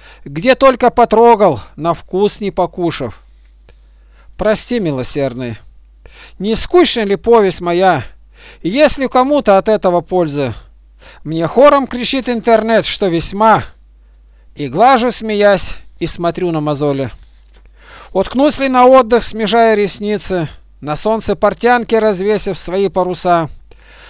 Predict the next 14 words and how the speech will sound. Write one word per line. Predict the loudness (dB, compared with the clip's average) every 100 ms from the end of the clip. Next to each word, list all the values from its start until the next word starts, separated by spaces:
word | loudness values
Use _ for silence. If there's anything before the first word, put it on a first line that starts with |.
| -20 -8
Другим | -4 -2 0
не | 0
советую | -2 -2 0 0 2 0 0
видеть, | -2 -2 -4
что | -6 -8 -8
снится, | -8 -6 -6 -4 -6 -8 -12 -10
дабы | -6 -2 -2
невзначай | -2 -4 -4 0 0 0
не | -2
попасть | -2 0 2 2 0
по | -6 -4 -4
индудюшке | -4 -2 -2 0 -2 -4
в | -8
просак. | -10 -8 -4 -4 -4